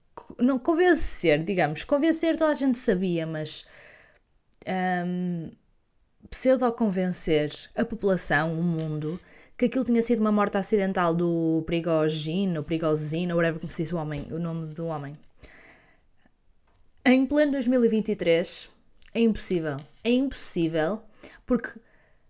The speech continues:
ok que eles tinham escondido logo o míssil, tipo, a C I A ou whatever, tinha, não é C I A, mas pronto, os grupo Wagner ou whatever, tinha já escondido um míssil e, tipo, ninguém encontrava o míssil.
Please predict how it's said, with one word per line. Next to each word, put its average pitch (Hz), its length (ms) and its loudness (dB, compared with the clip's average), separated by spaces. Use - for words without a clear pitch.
ok 254 240 2
que 269 80 -2
eles 269 160 2
tinham 233 240 2
escondido 190 640 -2
logo 175 240 0
o 175 60 0
míssil, 175 580 0
tipo, 156 560 -4
a - 60 -4
C - 180 2
I 165 260 4
A 165 60 6
ou 160 80 4
whatever, 160 360 2
tinha, 175 280 -4
não 196 260 -4
é 196 80 0
C 190 140 0
I 170 240 4
A, 165 40 2
mas 170 160 -2
pronto, 160 440 -4
os 180 640 -2
grupo 185 240 4
Wagner 156 440 4
ou 151 200 6
whatever, 156 460 4
tinha 202 220 0
já 196 120 2
escondido 190 420 2
um 175 80 0
míssil 170 500 0
e, 160 80 2
tipo, 147 560 -6
ninguém 170 280 -2
encontrava 156 420 -4
o 147 40 -6
míssil. 151 380 -6